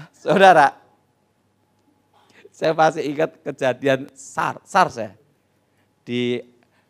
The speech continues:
itu waktu itu di Cina juga kan. Kebetulan saya khotbah di Amerika. Waktu saya di Ameri-, Amerika,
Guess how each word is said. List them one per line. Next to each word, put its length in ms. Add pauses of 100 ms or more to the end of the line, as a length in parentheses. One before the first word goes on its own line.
(180)
itu 240
waktu 240
itu 160
di 240
Cina 320
juga 160
kan. 240 (1300)
Kebetulan 160
saya 160
khotbah 320
di 80
Amerika. 560 (720)
Waktu 320
saya 160
di 80
Ameri-, 480 (240)
Amerika, 640